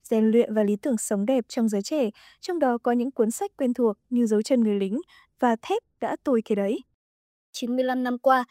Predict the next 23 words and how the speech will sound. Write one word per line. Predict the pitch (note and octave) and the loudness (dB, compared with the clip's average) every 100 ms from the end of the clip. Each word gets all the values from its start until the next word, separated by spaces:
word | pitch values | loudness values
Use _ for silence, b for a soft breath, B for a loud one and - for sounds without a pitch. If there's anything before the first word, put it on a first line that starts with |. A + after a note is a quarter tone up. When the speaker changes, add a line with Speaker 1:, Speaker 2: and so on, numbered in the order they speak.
| b | b
Speaker 2:
Đoàn | C4+ A#3 | -6 -6
Thanh | - D4 | -6 -6
niên | D#4 D4+ | -4 -2
Cộng | - A#3 | -4 -4
sản | - F#3+ | -8 -8
Hồ | E3+ G#3+ | -6 -10
Chí | - | -6
Minh | A3+ B3+ B3 | -6 -4 -6
không | - B3 | -6 -6
chỉ | - A3 | -6 -8
là | F#3+ F#3+ F3+ | -4 -4 -4
nơi | G3+ G#3+ | -6 -4
tập | G#3 | -4
hợp, | A#3+ A3 b b b | 0 -2 b b b
dẫn | D4 D4 | -12 -6
dắt | G4 | -6
thanh | - C4 | -4 -4
niên | C4 A#3 _ - | 0 0 _ -14
mà | F#3+ - | -14 -8
còn | G3 | -6
là | F#3 F3+ F3 | -4 -6 -8
môi | F#3+ G3+ | -6 -6
trường | - G3 | -6 -8